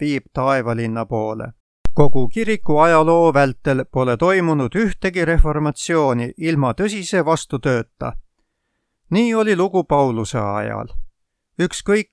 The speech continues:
kuhu apostel ka koguduse rajas, ikka leidus seal mõni, kes tunnistas end kristlaseks,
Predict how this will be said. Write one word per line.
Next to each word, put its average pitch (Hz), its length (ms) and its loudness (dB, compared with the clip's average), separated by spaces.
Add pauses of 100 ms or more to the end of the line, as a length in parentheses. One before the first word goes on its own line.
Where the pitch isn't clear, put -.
kuhu 139 220 0
apostel 156 640 -2
ka 131 160 -4
koguduse 135 600 -6
rajas, 170 500 -4 (460)
ikka 214 280 -4
leidus 170 420 -2
seal 131 220 -2
mõni, 135 440 -2 (120)
kes 147 180 -6
tunnistas 190 540 -4
end 190 240 -4
kristlaseks, 123 800 -8